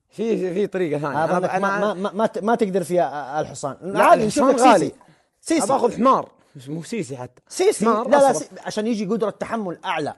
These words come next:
Speaker 2: الحمار ما يقدر، ينكسر ظهره ضعيفة.
Speaker 1: إيه، أغطي الأط-، الأطفال وأنت تغطي الكبار.
Speaker 2: آه،
Speaker 1: سيسي
Speaker 2: يا
Speaker 1: أفضل.
Speaker 2: سلام، أيوة، أنت خذ السفهان وأنا باخذ القحوم.
Speaker 1: يا سلام، خذ القحوم.
Speaker 2: طب.
Speaker 1: التربل يا إخوان.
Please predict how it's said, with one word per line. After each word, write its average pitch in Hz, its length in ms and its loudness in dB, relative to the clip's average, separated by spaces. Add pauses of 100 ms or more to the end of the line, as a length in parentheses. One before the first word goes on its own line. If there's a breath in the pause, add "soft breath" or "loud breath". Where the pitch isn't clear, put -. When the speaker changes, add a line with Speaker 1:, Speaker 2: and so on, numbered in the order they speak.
(760)
Speaker 2:
الحمار 233 280 -6
ما 269 120 -4
يقدر، 147 220 -8
ينكسر 190 320 -6
ظهره 165 200 -8
ضعيفة. 117 320 -12 (680)
Speaker 1:
إيه، 156 180 -8
أغطي 196 520 -2
الأط-، - 140 -12
الأطفال 180 480 0
وأنت 247 140 -6
تغطي 202 240 -8
الكبار. 135 380 -6 (160)
Speaker 2:
آه، 175 40 -4
Speaker 1:
سيسي 202 120 0
Speaker 2:
يا 226 120 6
Speaker 1:
أفضل. 233 120 -2
Speaker 2:
سلام، 175 500 0
أيوة، 208 280 2
أنت - 140 -4
خذ 262 140 0
السفهان 262 440 0
وأنا 294 160 0
باخذ 220 240 0
القحوم. 135 340 -6 (920)
Speaker 1:
يا - 140 -8
سلام، 113 220 -14
خذ 160 160 -8
القحوم. 107 340 -12 (600)
Speaker 2:
طب. - 120 -6 (220)
Speaker 1:
التربل 180 440 0
يا 170 40 2
إخوان. 143 220 -6